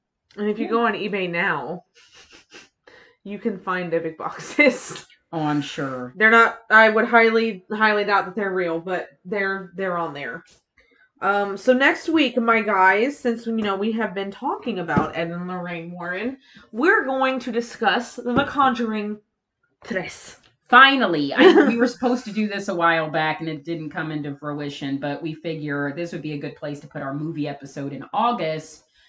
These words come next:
Speaker 2: since, um,
Speaker 1: We're about to
Speaker 2: 'cause, you
Speaker 1: be
Speaker 2: know, I
Speaker 1: hit
Speaker 2: thought
Speaker 1: with
Speaker 2: about it.
Speaker 1: some goodies.
Speaker 2: Well, yeah, and I thought about it too, because,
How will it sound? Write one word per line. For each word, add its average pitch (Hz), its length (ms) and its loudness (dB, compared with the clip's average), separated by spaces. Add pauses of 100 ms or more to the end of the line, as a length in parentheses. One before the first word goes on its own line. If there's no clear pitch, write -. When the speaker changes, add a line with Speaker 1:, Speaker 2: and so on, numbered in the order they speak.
(180)
Speaker 2:
since, 180 720 -6
um, 147 640 0 (540)
Speaker 1:
We're 220 120 6
about 233 160 10
to 262 40 6
Speaker 2:
'cause, 233 80 4
you 247 60 4
Speaker 1:
be 247 40 6
Speaker 2:
know, 233 60 6
I 226 60 6
Speaker 1:
hit 240 60 4
Speaker 2:
thought 247 100 12
Speaker 1:
with 240 80 2
Speaker 2:
about 220 120 2
it. - 40 -4
Speaker 1:
some 180 180 0
goodies. 180 500 0
Speaker 2:
Well, 262 160 10
yeah, 302 180 8
and 254 80 6
I 254 100 4
thought 277 260 4
about 226 220 4
it - 140 -4
too, 302 340 -4
because, 202 640 -8